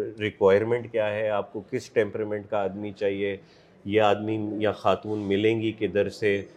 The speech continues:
تو بزنس پارٹنرنگ کا جو کانسیپٹ ہے وہ اتنا تگڑا ہوتا ہے کہ ایچ آر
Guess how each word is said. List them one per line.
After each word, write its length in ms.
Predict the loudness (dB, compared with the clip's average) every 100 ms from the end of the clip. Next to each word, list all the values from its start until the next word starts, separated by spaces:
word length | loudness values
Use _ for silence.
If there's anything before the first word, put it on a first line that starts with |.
| -4
تو 80 | -2
بزنس 540 | 2 2 2 0 0
پارٹنرنگ 540 | -2 -2 -2 -2 -2 -4
کا 100 | -4
جو 180 | -4 -6
کانسیپٹ 640 | -2 -2 -4 -6 -6 -6
ہے 140 | -4
وہ 200 | -4 -2
اتنا 280 | -4 -4 -6
تگڑا 380 | -2 -2 0 0
ہوتا 220 | 0 -2
ہے 60 | -4
کہ 120 | -2
ایچ 340 | 0 0 -2
آر 180 | -2 -2